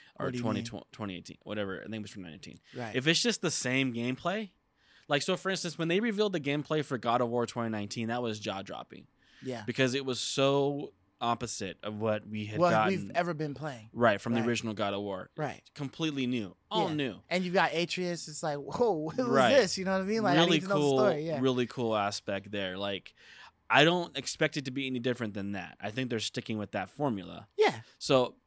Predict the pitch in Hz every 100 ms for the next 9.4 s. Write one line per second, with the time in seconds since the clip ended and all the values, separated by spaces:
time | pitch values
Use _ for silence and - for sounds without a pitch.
0 | _ 123 131 - 190 185 170 139 127 135
1 | 127 123 113 101 - 95 107 123 143 131
2 | _ 107 - 104 95 104 113 135 147 147
3 | _ _ 135 - 139 151 _ 117 139 117
4 | 131 135 135 _ _ _ _ 131 143 _
5 | _ _ 147 156 165 147 156 160 147 160
6 | 156 135 127 120 117 113 107 104 - _
7 | - 127 143 165 196 131 - 151 131 104
8 | 98 - 82 92 _ _ 139 147 120 117
9 | 120 107 104 -